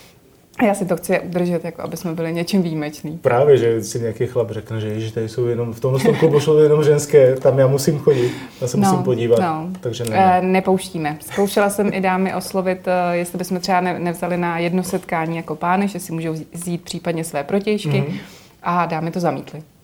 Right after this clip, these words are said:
Speaker 1: Dámy řekly, že ne, že to chtějí mít jenom pro sebe.
Speaker 2: A zdůvodnili to nějak?
Speaker 1: Eh, no, že prostě nechtějí, no. <laughs> Že, že, že úplně si chtějí ten večer užít jako jenom mezi, mezi
Speaker 2: Hmm.
Speaker 1: dámama, no.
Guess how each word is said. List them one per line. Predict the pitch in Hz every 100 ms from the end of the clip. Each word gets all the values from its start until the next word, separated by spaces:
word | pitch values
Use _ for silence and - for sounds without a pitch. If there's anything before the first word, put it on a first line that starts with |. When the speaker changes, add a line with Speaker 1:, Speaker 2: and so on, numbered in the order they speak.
| _ _ _ _ _
Speaker 1:
Dámy | 180 190
řekly, | 196 196 190
že | 202
ne, | 165 170
že | 190
to | 190
chtějí | - 190
mít | 185
jenom | 180 180
pro | 170
sebe. | - 156
Speaker 2:
A | 143
zdůvodnili | 127 139 131 127 123
to | 123
nějak? | 117 120 - - -
Speaker 1:
Eh, | 190 185 185 180
no, | 190 190 190 196
že | 202 196 - _ _ _
prostě | - 208 - 247
nechtějí, | 233 - - 135 -
no. | - 240
<laughs> | -
Že, | 220 190 190 190
že, | 196 240 262 247 - 330 262 247
že |
úplně | 196 233 240
si | 247 285
chtějí | 240
ten | 240 240
večer | 196 233 208
užít | 196 196
jako | 190 190 185
jenom | 180 170 165
mezi, | 165 170 165 160
mezi | 160 170 165
Speaker 2:
Hmm. | 160
Speaker 1:
dámama, | 160 143 147 147
no. | 143